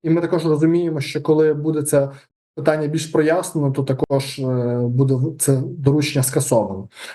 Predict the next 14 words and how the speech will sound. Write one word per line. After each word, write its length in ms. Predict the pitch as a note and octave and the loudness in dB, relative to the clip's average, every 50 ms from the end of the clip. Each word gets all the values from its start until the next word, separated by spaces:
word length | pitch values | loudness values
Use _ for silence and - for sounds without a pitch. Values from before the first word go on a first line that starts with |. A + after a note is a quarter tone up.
| - _ | -10 _
І 60 | E3 | 0
важливо 300 | E3 F3+ F3+ A3+ B3 B3 | 0 2 4 4 2 2
також 260 | A#3+ B3 - A#3 - | 0 0 0 0 0
річ 140 | G#3 A3 A3 | 0 -2 -4
сказати, 300 | G#3+ - G#3 G#3 G#3 G3+ | -2 0 0 0 0 -2
яку 120 | F#3 G3 G3 | -2 -2 -2
я 60 | F3+ | -2
сьогодні 260 | F#3+ - F#3+ F#3 F3+ | 0 -2 -2 0 0
ще 160 | F3 - F#3+ | -2 0 2
не 80 | F3 F3 | 2 2
зазначив, 840 | E3 E3+ E3+ G3+ A#3 C4 C#4+ C4 - F3+ D#3 D#3 - - - _ _ _ _ _ | 2 2 2 2 0 0 0 0 0 -2 -2 -2 -12 -20 -20 _ _ _ _ _
про 120 | - E3 D#3 | -2 -2 -2
те, 260 | D3+ D#3 G#3 A3 G#3+ | 2 2 2 2 2
що 600 | G#3+ - - - - G3 F#3 F#3 F3+ F3 D#3+ | -2 -8 -10 -2 0 2 2 2 0 -2 -4